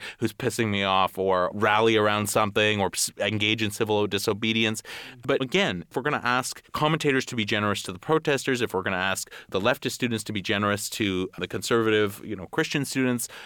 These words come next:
if we're gonna all kind of, quote unquote, get along, I think we, in some ways, we have to remind people of that, like,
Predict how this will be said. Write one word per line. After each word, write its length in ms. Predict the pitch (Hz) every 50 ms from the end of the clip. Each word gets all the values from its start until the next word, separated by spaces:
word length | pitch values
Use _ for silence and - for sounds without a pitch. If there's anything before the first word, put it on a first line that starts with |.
| - -
if 120 | - 127 139
we're 80 | 131
gonna 160 | 139 139 135
all 140 | 135 131 131
kind 160 | - 143 131
of, 100 | 120 107 -
quote 180 | - 143 131
unquote, 240 | 123 - 131 123 113
get 120 | 123 117 117
along, 240 | 127 139 139 131
I 80 | 120 117
think 200 | - 202 196 -
we, 100 | 208 165
in 360 | 160 - 127 - - 143 131
some 140 | - 170 170
ways, 140 | 165 143 -
we 60 | 147
have 100 | 135 -
to 80 | - 123
remind 320 | 120 120 120 160 190 196
people 280 | - 135 107 123 113 113
of 80 | 104 107
that, 160 | 104 104 98
like, 220 | 107 104 101 -